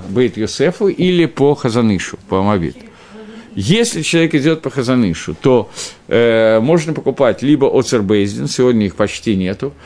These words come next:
либо можно покупать прод-, продукты Хуцларец, понятно, что заграничные,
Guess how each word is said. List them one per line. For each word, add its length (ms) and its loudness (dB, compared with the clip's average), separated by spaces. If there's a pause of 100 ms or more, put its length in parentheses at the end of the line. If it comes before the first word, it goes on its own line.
(200)
либо 340 2
можно 340 2
покупать 460 -2
прод-, 300 -2
продукты 1040 -2
Хуцларец, 600 0
понятно, 400 -2
что 200 -8
заграничные, 760 -2